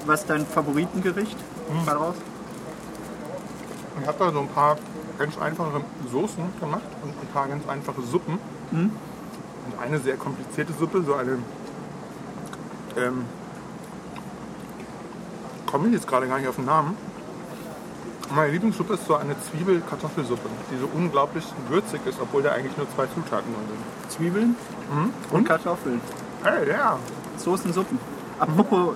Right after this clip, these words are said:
Speaker 1: Soßen und Suppen, dir, dir suppt Soße auf den Schuh.
Speaker 2: Hm. <laughs> Du passt ja hier. Ja, für jeden Deckel
Speaker 1: Das
Speaker 2: gibt's einen Topf, ne?
Speaker 1: Da ist auch gerade eine Schwangere vorbeigelaufen. Aber die war wirklich schwanger.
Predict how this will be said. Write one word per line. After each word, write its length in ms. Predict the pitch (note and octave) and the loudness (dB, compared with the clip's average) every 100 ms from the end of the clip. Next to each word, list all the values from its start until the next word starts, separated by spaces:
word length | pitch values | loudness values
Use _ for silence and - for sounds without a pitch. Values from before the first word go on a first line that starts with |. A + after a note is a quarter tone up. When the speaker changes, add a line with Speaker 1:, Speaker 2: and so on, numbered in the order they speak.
| D3 | 2
Speaker 1:
Soßen 280 | F3 F#3+ F3 | 2 4 2
und 120 | D#3+ | 4
Suppen, 300 | E3+ - D3 | 2 2 4
dir, 220 | C#3+ D3+ - - | 6 4 2 -2
dir 120 | D3+ D3 | 2 6
suppt 320 | D#3+ G#3+ E3 | 6 6 4
Soße 320 | E3 G#3+ F3 | 6 6 4
auf 160 | C3+ C#3 | 0 2
den 100 | C#3+ | 0
Schuh. 260 | - D3+ D3 - D4+ - - | 6 6 6 4 2 0 0
Speaker 2:
Hm. 260 | C#4+ F4 - - - - - - - - - - - - - - - | 2 2 2 -4 -6 -8 -8 -8 -8 -8 -8 -10 -10 -6 -4 -4 2
<laughs> 120 | - - - - - - - - - - - - E3 | 2 2 -6 -6 -6 -6 -8 -8 -8 -8 -8 -4 -2
Du 80 | - - | -2 0
passt 140 | A#3 F3 | 0 2
ja 60 | |
hier. 260 | C#3 D3 C3+ B2 - - - - - - - - - - - - - - - D2 D2 - - - D#3+ D#3 | 4 4 4 2 -8 -8 -8 -8 -10 -10 -10 -10 -8 -8 -8 -8 -10 -10 -10 -6 -8 -8 -10 -6 -2 2
Ja, 160 | C#3 A2+ | 0 0
für 60 | C#3+ | -2
jeden 280 | C#3+ D3+ D3 | 0 -2 4
Deckel 200 | D3 D#3 | 6 6
Speaker 1:
Das 80 | C#3+ | 2
Speaker 2:
gibt's 200 | C#3+ - | -2 -2
einen 100 | C#3+ | 2
Topf, 320 | D3+ - - | 2 2 0
ne? 60 | A#2 | 0
Speaker 1:
Da 80 | |
ist 80 | C#3+ | 0
auch 120 | D#3 - | -2 -2
gerade 160 | D#3 C#3 | -2 -2
eine 60 | |
Schwangere 420 | - C3+ D3+ C#3+ C3+ | 0 2 2 0 -2
vorbeigelaufen. 760 | - C3 B2+ C3 C3 C3 - C3 - | -2 0 2 2 2 0 -2 -8 -2
Aber 100 | D3+ | 2
die 120 | D#3+ | 6
war 120 | E3+ D3 | 6 6
wirklich 260 | D#3 - | 2 -2
schwanger. 340 | - C3+ C3 | 0 4 4